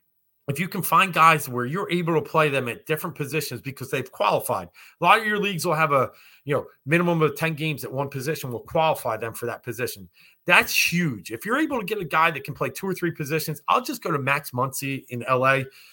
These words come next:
Uh, he's able to play about five positions when he goes second base, third base, first base, outfield, D H.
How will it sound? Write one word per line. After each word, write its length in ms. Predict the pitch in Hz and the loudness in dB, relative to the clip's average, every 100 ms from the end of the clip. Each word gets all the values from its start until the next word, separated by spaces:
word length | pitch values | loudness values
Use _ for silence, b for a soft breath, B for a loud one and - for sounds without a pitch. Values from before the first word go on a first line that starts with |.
| B - | B -2
Uh, 120 | 117 | -2
he's 240 | 175 214 | -2 -2
able 240 | 196 165 151 | 2 4 4
to 60 | |
play 140 | 156 139 | 2 0
about 200 | 110 - | -2 -4
five 360 | - 156 156 | 2 2 2
positions 500 | - 123 147 - - | -4 -6 -4 -4 -4
when 140 | 127 127 | -4 -6
he 60 | 120 | -2
goes 280 | 123 113 | -2 -2
second 300 | - 147 156 | -4 -6 -6
base, 280 | 135 131 - - | -6 -6 -8 -4
third 220 | 135 135 | -4 -4
base, 240 | 131 127 - | -6 -6 -6
first 340 | - 135 - | -4 -4 -4
base, 240 | 143 120 - - | -6 -6 -4 4
outfield, 540 | 143 - 151 139 131 - | 4 4 -4 -4 -4 -8
D 200 | 170 160 | -10 0
H. 360 | 170 165 156 | 4 4 0